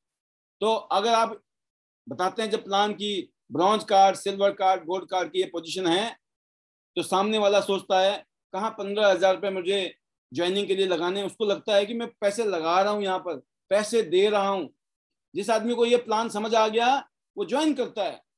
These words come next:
उसके लिए पन्द्रह हजार रुपये कुछ नहीं लगते हैं, उसको तीस हजार रुपये कुछ नहीं लगते, उसको साठ हजार रुपये कुछ नहीं लगते हैं, पचास हजार रुपये। लेकिन जिसने जुड़ना नहीं होता है, जिसको ये लगता है कि मुझे देने पड़ेंगे, वो सोचता है पन्द्रह हजार की जगह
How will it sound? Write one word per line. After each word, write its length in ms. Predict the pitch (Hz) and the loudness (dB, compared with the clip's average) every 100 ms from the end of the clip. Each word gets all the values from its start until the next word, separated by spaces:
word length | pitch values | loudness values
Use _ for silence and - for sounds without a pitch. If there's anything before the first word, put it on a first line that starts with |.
| _ _ _ _ _ _ _ 170 | _ _ _ _ _ _ _ -16
उसके 200 | - 247 | -10 -4
लिए 120 | 277 | -2
पन्द्रह 360 | - 254 277 | -2 0 4
हजार 240 | 269 240 254 | 4 4 0
रुपये 160 | 254 | 0
कुछ 200 | 294 269 | -2 -2
नहीं 200 | 311 320 | 0 2
लगते 280 | 285 226 - | 0 -2 -6
हैं, 260 | 233 196 185 | -10 -10 -12
उसको 200 | - 240 | -10 -8
तीस 260 | 240 254 | -4 -4
हजार 140 | 220 247 | 0 -2
रुपये 140 | 247 | -2
कुछ 160 | 254 240 | -4 -4
नहीं 100 | 262 | -2
लगते, 260 | 226 233 | -2 -4
उसको 120 | 220 208 | -10 -8
साठ 280 | - 214 | -6 -4
हजार 140 | 208 202 | -2 -4
रुपये 120 | 196 | -6
कुछ 140 | 190 | -8
नहीं 100 | 180 | -6
लगते 220 | 170 127 156 | -6 -6 -8
हैं, 100 | 151 | -4
पचास 200 | 165 160 | -2 -2
हजार 140 | 151 | -2
रुपये। 480 | 131 135 - _ - _ _ _ 139 | -6 -14 -18 _ -20 _ _ _ 0
लेकिन 420 | 233 220 233 127 - _ _ _ _ _ _ _ _ | 2 2 0 -2 -8 _ _ _ _ _ _ _ _
जिसने 240 | 208 233 269 | -2 2 2
जुड़ना 400 | 202 233 254 262 | 4 4 6 6
नहीं 180 | 269 277 | 6 4
होता 300 | 240 247 233 | 2 0 0
है, 220 | 165 - _ _ - | -2 -6 _ _ -14
जिसको 260 | 202 277 | -8 -4
ये 200 | 254 240 | 2 4
लगता 320 | 262 214 240 | 4 2 4
है 100 | 233 | 4
कि 80 | 269 | 4
मुझे 200 | 262 233 | 0 0
देने 340 | 208 220 247 262 | -2 -2 0 -2
पड़ेंगे, 800 | - 240 254 254 254 277 262 185 - _ _ _ _ _ _ _ - | -4 -2 -2 -2 6 8 8 6 -2 _ _ _ _ _ _ _ -4
वो 120 | 220 | -2
सोचता 380 | 240 240 233 233 | 0 -2 0 0
है 160 | 226 277 | 2 0
पन्द्रह 360 | 240 233 254 | -2 -4 -2
हजार 260 | 240 220 208 | 0 0 -2
की 140 | 220 | -4
जगह 500 | 196 190 214 285 240 | -6 0 2 2 -2